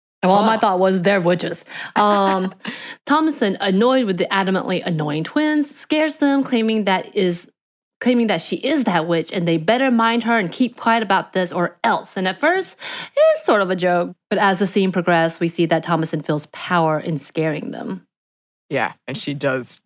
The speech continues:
Speaker 2: definitely <laughs> scare them.
Speaker 1: Yes.
Speaker 2: Thomason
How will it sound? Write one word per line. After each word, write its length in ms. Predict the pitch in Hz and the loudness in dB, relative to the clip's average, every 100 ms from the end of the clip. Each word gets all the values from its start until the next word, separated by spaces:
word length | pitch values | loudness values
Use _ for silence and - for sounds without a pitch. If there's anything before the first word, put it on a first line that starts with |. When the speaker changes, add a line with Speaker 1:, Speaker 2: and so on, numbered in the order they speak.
| 139 | -6
Speaker 2:
definitely 440 | 139 135 127 120 | -4 -4 -8 -4
<laughs> 20 | 143 | -6
scare 320 | - - - - | -4 -6 -6 -4
them. 160 | 151 - - | -8 -10 -8
Speaker 1:
Yes. 340 | - - - - - _ _ _ | -6 -6 -8 -12 -20 _ _ _
Speaker 2:
Thomason 580 | 196 226 269 277 262 | 0 2 0 -2 -2